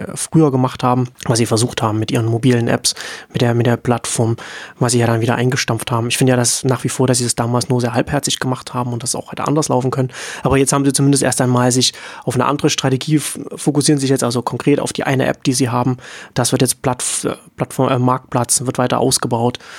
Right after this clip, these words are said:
Und, ähm, das finde ich schon mal, glaube ich, mal sehr, sehr wichtig, da zu sehen, okay, da ist eine, da ist ein klarer Fokus, da eine klare Vision und dann auch eben die Ambition, was du jetzt auch schon gesagt hast, die da mit, mitschwingen.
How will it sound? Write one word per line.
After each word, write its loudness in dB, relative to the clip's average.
Und, 2
ähm, -2
das 0
finde 4
ich 2
schon 2
mal, 0
glaube 2
ich, 2
mal 4
sehr, 2
sehr 2
wichtig, 0
da 2
zu -2
sehen, 4
okay, -4
da -2
ist 0
eine, -2
da 0
ist 0
ein 2
klarer 0
Fokus, 0
da -2
eine -2
klare 0
Vision 2
und 0
dann 0
auch -2
eben 2
die 0
Ambition, 0
was -6
du -8
jetzt -10
auch -10
schon -6
gesagt -6
hast, -10
die -8
da -6
mit, -10
mitschwingen. -2